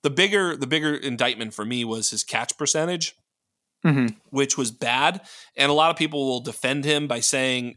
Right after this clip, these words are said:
Speaker 1: um, you know, "Well, he's a downfield player. He gets really deep targets, contested catches, and all the rest of it." It's like, that is true, but he was bad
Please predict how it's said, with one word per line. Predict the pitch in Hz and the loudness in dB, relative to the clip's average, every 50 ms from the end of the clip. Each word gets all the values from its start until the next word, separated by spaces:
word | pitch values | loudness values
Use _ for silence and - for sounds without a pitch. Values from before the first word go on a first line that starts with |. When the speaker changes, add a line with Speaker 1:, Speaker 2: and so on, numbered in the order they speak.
| _ | _
Speaker 1:
um, | - 120 117 113 113 107 107 107 - _ | -2 -2 0 0 0 -2 -4 -6 -10 _
you | - 143 131 | -6 -4 -2
know, | 123 117 113 113 110 104 | 0 0 0 0 0 -2
"Well, | 104 120 143 147 131 123 | 0 2 4 4 4 4
he's | 127 139 143 123 | 2 0 -2 -2
a | 123 117 | -2 -4
downfield | 113 123 120 127 131 131 127 - 143 127 123 113 | -2 -2 0 0 0 0 -2 -2 -2 -2 -2 -2
player. | - - 220 233 220 214 196 | -2 0 2 4 4 4 2
He | 170 | 0
gets | 147 139 139 131 - - | 0 -2 -2 -4 -2 -2
really | 143 143 135 131 127 120 117 - - - - - - | 0 0 0 0 -2 -4 -6 -10 -14 -20 -20 -8 -2
deep | - 135 127 127 - | 0 0 0 0 -2
targets, | - 170 196 196 185 190 180 - | 0 0 2 2 2 0 0 0
contested | - - 123 107 - 127 120 - - 110 107 - | -2 -2 -2 -2 0 0 0 -2 -4 -4 -6 -4
catches, | - 185 180 - - 180 175 160 147 | -4 -2 0 0 0 0 0 0 0
and | 135 123 | 0 -2
all | 120 | 0
the | 117 135 | 0 0
rest | 170 180 - | 0 0 0
of | 185 | -2
it." | |
It's | - - | -4 -4
like, | 131 131 - _ _ _ _ - | -4 -6 -8 _ _ _ _ -2
that | 123 139 156 | 0 2 2
is | 196 196 - | 2 2 2
true, | - - 285 240 185 170 175 - - - - _ _ | 2 2 2 2 2 2 0 -2 -10 -20 -20 _ _
but | - 107 | -6 -2
he | 110 120 | -2 0
was | 143 147 | -2 0
bad | 127 135 143 131 117 107 104 107 113 - | 2 2 2 2 4 2 0 -2 -4 -8